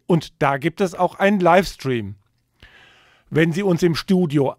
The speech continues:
anrufen wollen, dann wählen Sie die acht sieben tausend in Darmstadt. Wenn Sie mich anrufen wollen, zum Beispiel, weil Sie ein lokales Thema haben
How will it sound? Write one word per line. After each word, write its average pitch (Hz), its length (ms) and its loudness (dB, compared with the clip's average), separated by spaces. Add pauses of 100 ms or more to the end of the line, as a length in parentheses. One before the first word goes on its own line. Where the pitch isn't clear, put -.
anrufen 170 720 -2
wollen, 220 300 2
dann 175 180 0
wählen 165 220 2
Sie 151 100 -8
die 139 160 -10
acht 175 340 -4
sieben 147 280 -4
tausend 165 360 2
in 233 140 -4
Darmstadt. 196 640 2 (640)
Wenn 143 320 -2
Sie 127 220 -6
mich 180 400 0
anrufen 208 520 -2
wollen, 220 360 2 (560)
zum 139 240 -2
Beispiel, 139 580 -2 (200)
weil 135 220 -2
Sie 160 120 -4
ein 139 100 -4
lokales 127 520 -4
Thema 196 380 2
haben 185 340 2